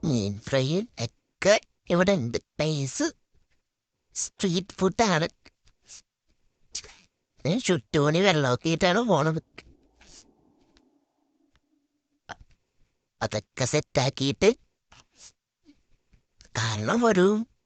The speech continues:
വൈകിട്ടാവുമ്പോ തന്നെ തണുപ്പങ്ങ് തുടങ്ങി. ഇതൊക്കെ തണുപ്പായിരിക്കും. രണ്ട് ഓൾഡ് മങ്കത്ത് അടിച്ചാലേ ഒരു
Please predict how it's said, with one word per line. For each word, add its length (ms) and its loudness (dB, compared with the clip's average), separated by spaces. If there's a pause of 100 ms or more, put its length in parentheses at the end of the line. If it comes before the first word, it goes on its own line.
(380)
വൈകിട്ടാവുമ്പോ 760 2
തന്നെ 280 2
തണുപ്പങ്ങ് 540 2
തുടങ്ങി. 380 2 (1600)
ഇതൊക്കെ 520 -6
തണുപ്പായിരിക്കും. 580 2 (1120)
രണ്ട് 520 -2 (360)
ഓൾഡ് 320 2
മങ്കത്ത് 460 -2
അടിച്ചാലേ 640 2
ഒരു 160 2